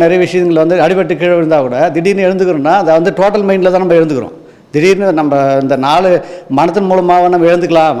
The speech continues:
அகத்தின் மூலமா எழுந்துக்கலாம், கர்ணம் மூலமா எல்லாம், இந்த நாலு மூலமா நம்ம ட்ரை பண்ணா கூட, ஆனா எழுந்துக்கிறது என்னன்னா, டோட்டல் மைண்ட் மூலமா திடீர்னு எழுந்து அந்த செய்கை நடந்துடுது, அது அந்த செய்கை முடிஞ்சிடுது, அது, அது ஒண்ணு. அதுக்கப்புறமா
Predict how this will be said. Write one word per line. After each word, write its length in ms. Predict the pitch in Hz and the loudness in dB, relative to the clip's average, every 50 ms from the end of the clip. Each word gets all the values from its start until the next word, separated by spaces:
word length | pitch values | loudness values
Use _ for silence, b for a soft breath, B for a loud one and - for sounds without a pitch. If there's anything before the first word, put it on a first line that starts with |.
| - 143 | -4 -2
அகத்தின் 280 | 156 170 165 165 175 170 | -2 -2 -2 -2 -2 -2
மூலமா 200 | 160 165 170 165 165 | 0 0 2 2 2
எழுந்துக்கலாம், 320 | 165 160 165 165 160 160 160 | 2 2 0 0 0 0 0
கர்ணம் 240 | 156 170 185 180 170 | -2 0 0 0 2
மூலமா 220 | 165 165 165 165 160 | 2 2 2 2 2
எல்லாம், 160 | 165 165 160 | 2 0 0
இந்த 100 | 156 156 147 147 | 0 0 0 0
நாலு 160 | 156 170 185 | 0 0 0
மூலமா 260 | 175 180 190 190 185 185 170 | 0 -2 -2 -2 0 0 0
நம்ம 120 | 165 160 - | -2 -2 -2
ட்ரை 140 | 160 170 190 165 190 | -2 -2 -2 0 0
பண்ணா 160 | 175 165 151 | -2 -2 -2
கூட, 160 | 139 131 156 | 0 0 0
ஆனா 160 | 180 185 170 175 190 | 2 2 2 2 2
எழுந்துக்கிறது 420 | 214 233 226 220 190 175 160 170 | 2 2 2 2 0 0 0 0
என்னன்னா, 320 | 156 165 156 139 127 139 143 147 147 147 B B B B B B B - | 0 0 0 -2 -2 -2 -2 -2 -4 -8 B B B B B B B -2
டோட்டல் 260 | 185 202 208 226 214 190 | 0 0 0 0 0 0
மைண்ட் 160 | 180 180 170 170 | 0 0 0 0
மூலமா 280 | 175 165 160 175 190 185 160 | 0 0 2 2 0 0 0
திடீர்னு 340 | 175 170 185 190 185 185 175 | 0 0 0 0 2 2 0
எழுந்து 220 | 175 160 156 160 | 0 0 0 0
அந்த 180 | 151 151 151 151 | 0 0 0 -2
செய்கை 280 | 139 - 180 196 196 180 170 | -2 0 0 0 2 2 2
நடந்துடுது, 420 | 165 160 175 185 185 147 123 120 110 | 0 0 0 -2 -2 -2 -4 -4 -6
அது 100 | 104 110 - B B B B B B B B B - | -8 -10 -16 B B B B B B B B B -6
அந்த 120 | 135 151 | -4 -4
செய்கை 300 | 151 - 190 202 202 196 180 170 | -2 0 0 0 2 0 0 0
முடிஞ்சிடுது, 380 | 175 185 180 180 156 131 123 123 | 0 0 -2 -2 -2 -2 -4 -4
அது, 100 | 110 98 - - - - - - - | -4 -6 -10 -16 -20 -20 -20 -10 -6
அது 180 | 135 143 147 175 165 | -4 -2 -2 -2 -2
ஒண்ணு. 160 | 139 139 156 165 156 | -2 0 0 0 0
அதுக்கப்புறமா 460 | 165 180 180 175 151 196 185 190 185 | 0 0 0 -2 -2 -2 -2 -2 -2